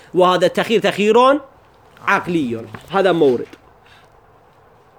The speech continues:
هذا التأخير العقلي. وعندنا تأخير شرعي، يعني تأخير هذا عقل ما يفهمه، ال-، الشارع حكم بذلك. والتأخير الشرعي أيضا على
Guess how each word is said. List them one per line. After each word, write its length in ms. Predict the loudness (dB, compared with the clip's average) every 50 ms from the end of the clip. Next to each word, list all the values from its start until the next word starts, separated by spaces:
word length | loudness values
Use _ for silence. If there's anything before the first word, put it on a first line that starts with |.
| _ _ _ _ _ _ _ _ _ _ _ _ _ _ _ _ _ _ -20 -20 -20 -20 -20 _ -4
هذا 440 | 0 2 2 4 4 4 2 2
التأخير 400 | -2 -2 -4 -4 -4 0 0 0
العقلي. 340 | 0 0 -4 -8 -8 -4 -2
وعندنا 720 | 0 0 0 0 0 0 0 2 2 0 2 2 0 0 -2
تأخير 500 | -2 -2 -4 -4 -2 -2 0 2 2 4 4 4 4 2 -2 -6 -10 -20 _ _ _ _ _ -20 _ _
شرعي، 680 | -14 -6 -2 0 0 0 0 -2 -4 -4 -4 -4 -8 -10 -12 -14 -18 -16 -14
يعني 240 | -12 -6 -4 -4 -4
تأخير 500 | -4 -6 -8 -8 -8 -8 -8 -8 -6 -4
هذا 180 | -6 -6 -6 -4 -4
عقل 220 | -4 -4 -2 -2
ما 80 | -2 -2
يفهمه، 420 | -2 -2 -4 -4 -6 -6 -6 -6 -4 -4
ال-، 140 | -4 -4 -6 -6 -8
الشارع 580 | -6 -6 -6 -6 -8 -8 -4 -2 0 2 2 0
حكم 440 | 0 -2 -6 -10 -10 -10 -12 -12 -10
بذلك. 560 | -12 -14 -12 -12 -14 -14 -14 -14 -16 -18 -18 -20 -20 -20 -20 -20 -20 _ _ _ _ _ _ _ _ -20 -20 _ _ _ -10 -2
والتأخير 840 | 2 2 2 2 0 -2 -2 0 0 0 0 -2 -2 -2 0 0 -2
الشرعي 420 | -2 -2 -2 -2 -2 0 -2 -2
أيضا 440 | 0 2 4 4 4 4 2 0 0
على 480 | 0 0 2 2 2 2 0 0 -2